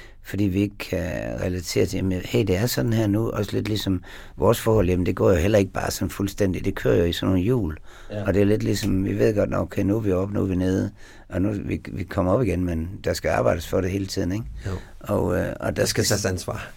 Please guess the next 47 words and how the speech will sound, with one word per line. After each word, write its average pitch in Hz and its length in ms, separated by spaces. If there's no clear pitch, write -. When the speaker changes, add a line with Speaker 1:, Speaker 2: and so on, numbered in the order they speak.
Speaker 1:
Ja, 113 80
det, 113 240
det 127 120
skal 147 180
der 143 60
Speaker 2:
Ja, 107 100
Speaker 1:
i 127 40
den 151 120
grad, 104 220
Speaker 2:
ja. 107 120
Speaker 1:
ikke? 101 560
Øhm, 95 480
men, 104 420
men 104 200
jeg 101 120
synes, 135 280
at 110 140
det, 101 300
jeg 98 100
synes, 117 200
at 107 140
det 117 180
bare 110 260
er 98 100
det 92 160
mest 107 240
spændende, 110 480
man 87 200
overhovedet 92 380
kan. 87 140
Hvis 95 180
ikke 135 160
man 104 160
ønsker, 104 500
altså 92 200
ligesom 107 200
hvis 98 160
man, 95 240
man 98 220
er 95 40
blevet 95 260
forelsket 123 400
i 101 40
hinanden 95 360
på 104 100
et - 80
tidspunkt, - 520